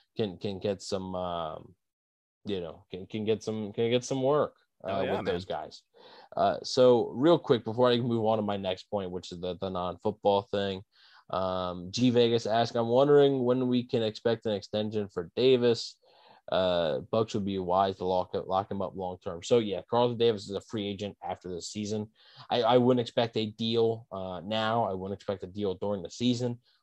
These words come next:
Speaker 1: A lot of people asked me that last season, all the Bucks free agents. I was like, "Not gonna happen." It didn't happen. Those are rare. Uh, those, those are pretty rare to happen. So, I, I,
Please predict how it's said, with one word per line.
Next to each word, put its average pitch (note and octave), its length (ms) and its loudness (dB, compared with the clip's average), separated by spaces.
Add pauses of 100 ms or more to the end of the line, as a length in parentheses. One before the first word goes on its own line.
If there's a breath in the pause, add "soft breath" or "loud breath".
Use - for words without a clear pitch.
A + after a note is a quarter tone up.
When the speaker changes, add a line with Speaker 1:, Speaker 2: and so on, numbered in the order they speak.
Speaker 1:
A A2+ 40 0
lot A#2 80 4
of A#2+ 60 0
people A#2+ 140 2
asked A2+ 180 2
me B2 60 0
that G2+ 100 -2
last G#2+ 240 2
season, F#2+ 240 -6
all F#2+ 140 -4
the F2+ 60 -8
Bucks F#2 220 -8
free F2+ 200 -6
agents. E2+ 180 -10
I F2+ 80 -6
was F2 140 -10
like, F2 180 -8
"Not F#2 240 -8
gonna F2 160 -10
happen." A2+ 460 -2
It G2 200 -8
didn't G#2 220 -2
happen. F#2 400 -8 (420 soft breath)
Those B2 220 6
are A2+ 100 6
rare. G2+ 380 -2 (300)
Uh, F2 300 -10
those, F#2+ 200 -4
those G2 220 -4
are F#2+ 80 -6
pretty G2 300 -4
rare F2+ 260 -4
to F2 60 -6
happen. F#2+ 500 -8 (920 soft breath)
So, A#2+ 260 2
I, G2+ 140 4 (160)
I, D#2+ 100 -6